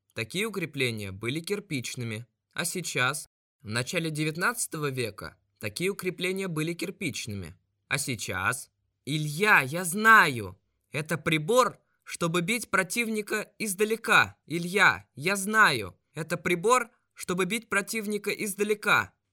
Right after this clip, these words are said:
Да уж, великий человек Петрушевский. А его наградили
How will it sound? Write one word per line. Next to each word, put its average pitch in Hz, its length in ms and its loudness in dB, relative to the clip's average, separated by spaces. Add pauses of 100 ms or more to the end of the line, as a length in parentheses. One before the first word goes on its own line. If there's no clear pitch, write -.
(180)
Да 110 440 4
уж, 104 300 -8 (100)
великий 127 540 -2
человек 135 600 -2
Петрушевский. 113 920 -6 (200)
А 104 100 -4
его 143 180 0
наградили 165 680 -2